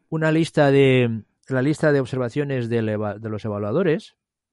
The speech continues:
tanto si es aceptado con cambios menores como con cambios mayores, y sobre todo con cambios mayores, eh, construimos una tabla.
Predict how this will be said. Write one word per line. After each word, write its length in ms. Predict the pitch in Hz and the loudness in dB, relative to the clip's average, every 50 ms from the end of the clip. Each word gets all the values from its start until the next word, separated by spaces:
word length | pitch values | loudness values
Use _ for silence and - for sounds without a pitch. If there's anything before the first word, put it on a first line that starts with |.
| _ _ _ _ _ _ _ _ _ _ _ | _ _ _ _ _ _ _ _ _ _ _
tanto 260 | - 113 110 107 117 | -8 -8 -6 -6 -8
si 200 | 104 - - 131 139 | -10 -6 -2 -2 0
es 100 | 143 135 | 0 -2
aceptado 440 | 107 - - 113 - 139 139 135 117 | -4 -8 -10 -8 -4 -4 -2 -2 -4
con 120 | 123 123 | -4 -6
cambios 300 | 127 127 123 131 123 117 | -6 -6 -6 -6 -6 -6
menores 440 | 117 117 117 143 143 120 98 - - | -6 -4 -4 -4 -4 -4 -6 -8 -10
como 240 | - 98 98 98 98 | -16 -16 -16 -14 -14
con 120 | 98 104 | -14 -12
cambios 280 | 110 117 127 131 120 113 | -10 -10 -8 -8 -8 -6
mayores, 540 | 117 110 113 143 160 127 120 170 - - _ _ _ _ _ _ _ _ _ _ _ - | -6 -6 -4 -2 -2 -2 -4 -6 -10 -14 _ _ _ _ _ _ _ _ _ _ _ -14
y 60 | - | -6
sobre 200 | - 120 104 101 | -4 -4 -4 -2
todo 260 | - 135 143 131 104 | 0 2 2 2 0
con 120 | - 92 | -2 -6
cambios 280 | 101 107 107 110 110 104 | -8 -8 -6 -6 -6 -6
mayores, 540 | 107 107 113 127 127 110 110 135 - - _ _ _ _ _ _ _ _ _ _ _ - _ _ _ _ _ _ _ _ _ _ _ _ _ | -4 -4 -4 -2 -2 -4 -4 -6 -8 -14 _ _ _ _ _ _ _ _ _ _ _ -20 _ _ _ _ _ _ _ _ _ _ _ _ _
eh, 440 | 135 135 131 131 131 127 127 123 120 - _ _ _ _ | 0 2 4 4 4 2 2 0 -2 -6 _ _ _ _
construimos 480 | 139 131 - - 156 170 175 175 139 | -6 -6 -4 -4 -4 -2 -2 -2 -2
una 160 | 139 135 113 110 | -2 -4 -4 -4
tabla. 400 | 104 92 92 98 117 190 226 | -4 -4 -4 -4 -6 -6 -8